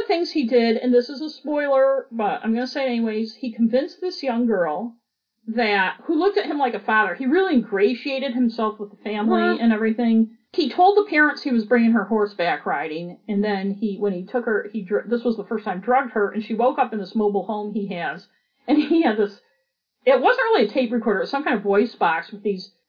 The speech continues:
Speaker 1: contorted voices on 'em that convinced her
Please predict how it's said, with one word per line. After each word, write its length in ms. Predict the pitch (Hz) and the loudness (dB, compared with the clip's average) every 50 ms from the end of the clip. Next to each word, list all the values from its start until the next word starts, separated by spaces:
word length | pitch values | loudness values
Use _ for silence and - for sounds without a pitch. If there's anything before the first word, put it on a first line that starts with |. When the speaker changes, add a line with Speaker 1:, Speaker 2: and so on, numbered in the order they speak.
| _ | _
Speaker 1:
contorted 580 | - - 285 226 226 - 285 285 302 302 254 208 | -4 2 2 2 2 2 2 2 2 2 2 2
voices 460 | 202 220 240 247 302 302 294 240 226 | 4 4 4 4 2 0 -4 -2 -2
on 240 | 202 165 156 147 151 | 0 -2 -2 -2 -4
'em 240 | 160 156 190 196 - _ | -6 -8 -8 -14 -14 _
that 240 | - 254 214 - - - _ _ _ _ _ _ - - | 0 2 2 0 -2 -8 _ _ _ _ _ _ -10 -4
convinced 680 | 294 262 240 220 262 294 339 349 - - - - - | 2 2 4 4 4 0 0 -2 -4 -10 -14 -14 -14
her 600 | - 226 254 233 202 185 180 175 185 190 208 214 | -4 0 0 2 2 2 0 0 -2 -4 -8 -12